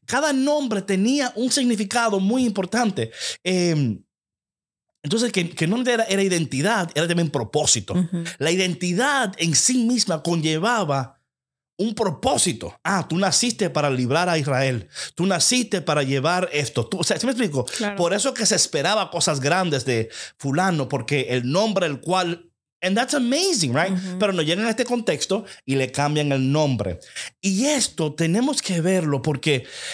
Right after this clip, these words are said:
Speaker 1: ¿a cuántos de nosotros se nos ha cambiado el nombre? Se nos ha cambiado... o sea, se, se nos ha ofrecido otra versión de otra vida.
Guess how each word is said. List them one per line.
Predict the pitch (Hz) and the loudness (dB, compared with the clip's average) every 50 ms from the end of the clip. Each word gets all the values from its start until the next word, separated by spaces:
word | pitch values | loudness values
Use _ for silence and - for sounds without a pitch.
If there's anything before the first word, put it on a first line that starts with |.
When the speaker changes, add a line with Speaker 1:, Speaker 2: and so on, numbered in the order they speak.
| - - | -10 -6
Speaker 1:
¿a | - 156 151 | -6 -6 -2
cuántos | - 202 240 - 302 | -2 -2 -2 0 0
de | 285 277 | 0 0
nosotros | 247 214 - - 196 170 156 135 131 123 123 127 - - - - - - - - _ _ _ _ _ _ _ _ _ _ _ _ _ _ _ _ _ _ | 0 0 0 2 2 0 0 0 0 -2 0 2 2 0 0 -2 -4 -8 -16 -20 _ _ _ _ _ _ _ _ _ _ _ _ _ _ _ _ _ _
se | - - 180 | -2 -2 0
nos | 180 180 - | 0 0 0
ha | 214 214 | -2 -2
cambiado | - 240 208 196 208 202 202 185 | 0 0 2 2 2 2 2 2
el | 160 156 | 2 2
nombre? | 160 170 170 156 135 107 98 87 80 - - - _ | 2 2 2 2 2 0 -2 -4 -8 -12 -14 -18 _
Se | - - 156 | -2 0 0
nos | 139 - | 2 0
ha | 180 - | 0 0
cambiado... | 208 190 180 175 190 196 190 190 190 180 185 - - - - | 0 0 2 2 0 2 2 2 0 0 -2 -4 -10 -4 -2
o | 180 | 0
sea, | 151 - 175 135 - - - - - - _ _ _ _ _ _ _ _ _ _ _ _ _ - - - - - | 4 4 4 2 2 -4 -10 -14 -16 -18 _ _ _ _ _ _ _ _ _ _ _ _ _ -20 -16 -16 -10 -2
se, | - - - - - | 2 2 2 2 2
se | - - 190 | 2 2 2
nos | 180 175 143 226 | 2 2 2 2
ha | 233 | 0
ofrecido | 262 240 - 247 220 190 - 233 226 208 196 185 - - | 0 0 0 0 0 0 0 0 2 2 0 0 0 0
otra | 190 208 202 240 226 214 | -2 0 0 0 0 2
versión | 190 180 160 143 - - - 180 175 165 151 143 | 2 0 0 0 0 0 0 2 0 0 2 2
de | 151 | 2
otra | 156 160 165 175 160 143 | 0 0 0 0 0 0
vida. | 139 151 156 143 117 101 87 90 - - | 2 2 0 0 0 -2 -4 -6 -8 -14